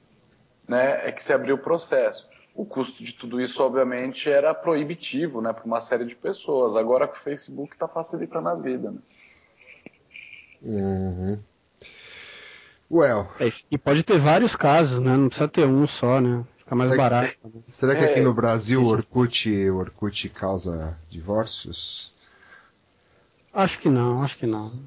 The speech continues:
Speaker 1: Cara, mas,
Speaker 3: Duvido.
Speaker 1: ó, se você
Speaker 3: Isso
Speaker 1: googar aí
Speaker 3: acontece no
Speaker 1: agora
Speaker 3: Brasil,
Speaker 1: Orkut
Speaker 3: esse negócio
Speaker 1: divórcio
Speaker 3: de, de, de traição, né?
Speaker 1: É.
Speaker 3: É.
Speaker 1: O Brasil é um dos países mais celibatários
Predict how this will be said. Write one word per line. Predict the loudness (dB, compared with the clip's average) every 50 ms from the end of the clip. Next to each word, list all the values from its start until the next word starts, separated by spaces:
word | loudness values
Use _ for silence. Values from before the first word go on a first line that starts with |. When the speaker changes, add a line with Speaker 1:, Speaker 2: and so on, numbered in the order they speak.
| -20 _ _ _ _ _ _ -10
Speaker 1:
Cara, | -4 -2 0 2 4
mas, | 4 4 4 4
Speaker 3:
Duvido. | 0 -2 0 0
Speaker 1:
ó, | 2 2 2 0 -2 -6 -16 -14 -14 -14 -14 _ _
se | -18 -12 -4
você | -2 -2 0 2 2
Speaker 3:
Isso | 4 4
Speaker 1:
googar | 4 4 4 4 4
aí | 6 4
Speaker 3:
acontece | 4 2
no | 0 0
Speaker 1:
agora | 2 2 2 2
Speaker 3:
Brasil, | 0 -2 -4
Speaker 1:
Orkut | -2 -2 -2 -2 -2 -6 -2
Speaker 3:
esse | 0 0
negócio | 0 2 0 2 2 2 2 0 -2
Speaker 1:
divórcio | -4 -4 -6 -8 -10 -4
Speaker 3:
de, | 0 0 0 0
de, | -2
de | -4 -4 -4 -4 -2
traição, | 0 2 2 4 2 0 -2 -4 -2 0 0 2 0 -2 -2 -4 -6 -10 -12 -16 _ _ _ _ -10 -6
né? | -6 -6 -6 -8 -16 _ _ -20 _ _ _ _ _ -20 _ _ _ -16 -6
Speaker 1:
É. | -2 -2 -2 -2 -4 -10 -16 -20 _ -8
Speaker 3:
É. | -6 -6 -6 -6
Speaker 1:
O | -4 -2
Brasil | 0 2 2 2 2 0
é | 0
um | 0
dos | -2 -4 -2
países | 0 2 2 2 0 -2 -6 -4
mais | -2 -4 -4
celibatários | -4 -4 -4 -4 -2 -2 -2 -2 -2 -2 -2 -2 -2 -2 -6 -10 -16 -20